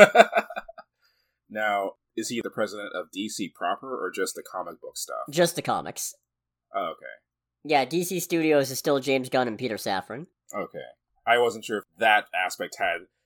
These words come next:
Speaker 1: an overhead that was just D C, and he was the president of D C as a whole.
Speaker 2: Nope, just the comic books.
Speaker 1: Oh, okay.
Speaker 2: I shouldn't say, like, that doesn't matter, but really,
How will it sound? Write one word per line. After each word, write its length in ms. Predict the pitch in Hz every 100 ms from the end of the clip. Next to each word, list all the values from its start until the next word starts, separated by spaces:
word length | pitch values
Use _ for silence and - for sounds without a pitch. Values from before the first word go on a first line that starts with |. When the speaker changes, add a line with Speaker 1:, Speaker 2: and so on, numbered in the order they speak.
| _ -
Speaker 1:
an 200 | 98 101 -
overhead 680 | 101 92 90 - 110 92 85
that 220 | 90 90
was 320 | 87 80 - -
just 420 | 123 87 - -
D 220 | 101 87
C, 540 | - - 98 87 78 76 78
and 100 | 85 _ _ _ _
he 200 | 131 110
was 220 | 95 -
the 100 | 95
president 460 | - 104 92 90 85
of 200 | 87 - -
D 160 | 95
C 240 | 87 101 82
as 120 | 82
a 60 | 76
whole. 360 | - 85 - - _ -
Speaker 2:
Nope, 220 | 175 185
just 200 | - 165
the 60 | -
comic 300 | 147 135 127
books. 380 | 135 127 - - _
Speaker 1:
Oh, 140 | 202 185
okay. 220 | 156 85 76 _ -
Speaker 2:
I 60 |
shouldn't 280 | 175 254 214
say, 220 | - 208
like, 200 | 190 170 143
that 180 | 151
doesn't 280 | 156 151 143
matter, 340 | 120 131 147 147
but 280 | 135 127 -
really, 520 | 135 147 139 123 117